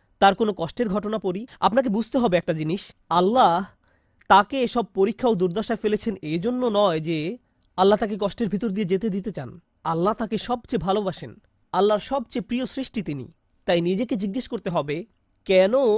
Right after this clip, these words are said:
আল্লাহ তার নবীকে এসব দুঃখময় অবস্থার মধ্য দিয়ে নিচ্ছেন? কারণ তিনি হচ্ছেন রাহমাতুল লিল আলামিন, কারণ তিনি করুণা, তিনি শিক্ষক, তিনি কেয়ার, তিনি ভালোবাসার নিদর্শন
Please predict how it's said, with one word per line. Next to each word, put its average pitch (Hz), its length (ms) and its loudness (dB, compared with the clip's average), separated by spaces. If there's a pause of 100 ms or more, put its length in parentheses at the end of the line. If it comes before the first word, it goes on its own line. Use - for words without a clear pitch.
আল্লাহ 208 280 2
তার 220 180 -2
নবীকে 185 400 -2
এসব 220 300 -4
দুঃখময় 220 360 -4
অবস্থার 185 360 0
মধ্য 180 300 -4
দিয়ে 165 180 -4
নিচ্ছেন? 131 420 -14 (120)
কারণ 175 220 0
তিনি 262 260 -4
হচ্ছেন 170 480 -2
রাহমাতুল 220 480 -6
লিল 285 280 -4 (280)
আলামিন, 190 580 -2 (320)
কারণ 196 260 2
তিনি 233 220 -6
করুণা, 233 520 -4 (120)
তিনি 196 180 -4
শিক্ষক, 185 500 -8 (300)
তিনি 208 180 -2
কেয়ার, 247 400 0 (280)
তিনি 202 160 0
ভালোবাসার 214 580 -2
নিদর্শন 196 580 -6